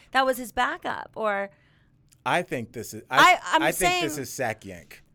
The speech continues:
Speaker 1: Oh, ugh, oh, ha. I don't,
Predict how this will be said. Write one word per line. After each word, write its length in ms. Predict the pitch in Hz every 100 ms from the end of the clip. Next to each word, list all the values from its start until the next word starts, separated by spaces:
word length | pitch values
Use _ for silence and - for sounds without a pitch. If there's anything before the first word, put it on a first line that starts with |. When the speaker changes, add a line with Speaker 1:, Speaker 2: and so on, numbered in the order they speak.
| _ _ -
Speaker 1:
Oh, 160 | 247 233
ugh, 240 | 233 233 180
oh, 500 | 196 220 220 156 - - _ - -
ha. 680 | - - 349 302 214 175 - - - - - - - -
I 540 | 302 359 359 359 - 226
don't, 380 | 254 233 220